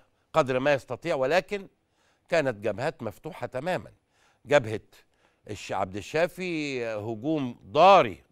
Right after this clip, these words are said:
ضاري من ناحيتها الحقيقة يعني، ونفس الوضع الحقيقة ناحية حمدي النقاز. كل ده كان بيشتغل فيه عبد الله جمعة بشكل جيد جدا وبيساند في الهجوم، وأيضا طارق حامد كان بيغطي في المناطق دي لما كان عبد الله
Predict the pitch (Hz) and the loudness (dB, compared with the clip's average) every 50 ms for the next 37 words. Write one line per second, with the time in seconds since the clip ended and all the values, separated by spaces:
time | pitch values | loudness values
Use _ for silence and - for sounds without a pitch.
0 | 92 101 123 147 175 202 214 202 170 139 123 127 123 107 - - 143 135 - 110 | -10 -2 4 6 8 10 10 10 8 4 0 -4 -6 -8 -8 -6 -6 -6 -6 -6
1 | 98 - - 120 123 113 110 120 131 147 156 160 170 - _ _ _ _ _ _ | -10 -10 -10 -8 -6 -4 -2 -2 -2 -4 -4 -8 -12 -16 _ _ _ _ _ _
2 | _ _ 123 143 170 202 - - - 165 156 175 180 147 147 117 123 165 160 147 | _ _ 0 2 4 4 2 2 0 2 4 4 4 4 2 0 2 2 2 2
3 | 143 117 120 - - 147 156 139 123 117 117 110 - - - 104 95 - _ _ | 0 -2 -6 -8 -6 -4 -4 -2 -4 -4 -4 -6 -6 -4 -4 -4 -4 -6 _ _
4 | _ _ _ _ _ _ - 208 220 202 190 170 202 214 220 190 - - _ _ | _ _ _ _ _ _ 4 4 6 6 4 6 6 6 6 4 0 -6 _ _
5 | _ _ _ _ _ - 143 139 139 127 143 139 113 - - 190 175 165 156 123 | _ _ _ _ _ -2 0 0 0 0 -2 -4 -4 0 2 2 4 4 2 2
6 | - 165 151 131 131 123 135 165 160 147 131 123 156 147 135 120 - - 156 - | 0 0 0 0 0 2 4 4 4 4 2 2 2 2 2 0 0 -4 -8 -8
7 | - 131 117 143 143 127 107 117 156 135 120 120 107 107 110 110 113 117 113 110 | -8 -4 -2 -2 -2 -2 -2 -6 -6 -4 -4 -4 -2 -2 -2 -4 -4 -6 -8 -8
8 | - - 160 180 180 151 127 95 - 127 127 123 123 120 151 180 202 190 - - | -6 -2 0 2 2 0 -2 -4 -8 -8 -8 -8 -6 -4 -4 -4 -4 -6 -10 -16
9 | _ _ _ _ _ _ _ _ _ _ _ _ _ _ 104 135 - 170 202 208 | _ _ _ _ _ _ _ _ _ _ _ _ _ _ -6 0 2 4 4 6
10 | 175 185 165 - 180 185 185 170 - - 175 190 185 180 - - 160 160 151 147 | 4 4 2 4 4 4 4 2 2 2 2 2 2 0 -2 -2 -2 -2 0 0
11 | 151 143 147 185 196 - - 135 123 - - 135 127 131 143 160 175 - - 151 | 0 4 4 4 4 4 0 -6 -12 -10 -8 -8 -4 0 0 0 0 0 -2 -6
12 | 131 147 160 156 143 127 131 - 156 147 135 113 117 107 113 147 147 139 131 120 | -6 -4 -2 -2 -2 -2 -2 -2 -2 -2 -2 -2 -4 0 2 2 4 4 2 0